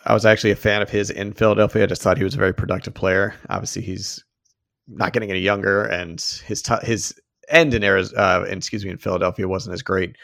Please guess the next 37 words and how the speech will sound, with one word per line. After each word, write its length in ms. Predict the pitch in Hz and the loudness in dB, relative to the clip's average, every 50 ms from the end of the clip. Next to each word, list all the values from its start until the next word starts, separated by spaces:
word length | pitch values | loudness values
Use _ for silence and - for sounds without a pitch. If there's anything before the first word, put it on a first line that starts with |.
| - - - - - _ _ _ | -20 -20 -20 -20 -20 _ _ _
But 360 | 113 120 120 113 - - - _ - - - - - _ _ _ - _ - | 6 8 8 8 6 2 -4 _ -20 -20 -20 -20 -20 _ _ _ -20 _ 2
yeah, 320 | 113 120 139 127 104 - - | 6 8 10 8 8 8 6
I 280 | 110 117 131 151 156 151 - | 6 8 8 8 8 8 6
am 160 | - - 117 113 | 2 2 2 2
unfortunately 460 | 110 101 - - 131 135 - 127 107 | 0 0 4 4 4 4 4 0 0
gonna 300 | 107 113 110 104 95 - - _ _ _ _ - 120 107 101 - - - _ _ - | 0 2 2 2 0 -2 -6 _ _ _ _ -8 -8 -8 -10 -12 -14 -18 _ _ 6
cut 180 | - 127 123 - | 6 6 6 6
the 60 | 139 | 2
cheese 320 | - - 139 139 139 131 | 2 6 6 6 8 8
on 160 | 135 127 127 | 6 4 4
Mister 220 | 127 123 - - - | 2 2 0 0 2
Ertz 360 | - 120 127 131 - - - | 4 4 4 4 2 -4 -4
just 220 | - 117 110 - | -2 -2 -2 -2
because, 320 | - 104 - 117 110 104 98 | -4 -2 2 2 2 2 2
as 100 | 95 85 | 0 0
you 80 | 113 | 2
just 160 | 110 110 104 - | 2 2 4 6
said, 280 | 123 120 98 - - _ | 8 6 6 4 0 _
there's 240 | - 107 101 - - | -2 -2 -2 -2 -4
way 380 | 101 101 101 110 113 110 104 | 0 4 6 8 8 8 8
too 160 | 95 - 101 95 | 6 4 -2 -4
many 120 | 92 90 | -4 -4
mouths 280 | 90 90 87 87 - - | -2 -2 -2 -2 -4 -6
to 80 | 104 | -8
feed 260 | - - 90 92 98 | -8 -6 -6 -6 -4
in 60 | - - | -2 -2
Arizona. 560 | 92 92 87 - 95 92 90 92 92 92 - - - - 67 - - _ _ _ _ _ | 0 0 -2 -2 -4 -4 -2 0 0 -2 -2 -6 -12 -18 -18 -18 -20 _ _ _ _ _
Kyler 320 | - - 123 123 120 110 95 | 4 8 8 8 8 8 6
does 180 | 113 110 101 | 6 6 6
a 60 | 101 92 | 6 2
good 120 | 107 95 | 0 2
job 200 | 98 104 104 101 | 4 4 4 4
of 40 | - | 2
spreading 280 | - - 107 101 101 | 0 0 0 0 0
it 40 | 101 98 | 0 -2
around, 400 | 101 104 101 101 98 101 104 87 | 0 0 0 0 -2 -4 -4 -2
but 260 | 101 98 95 95 | 0 0 0 0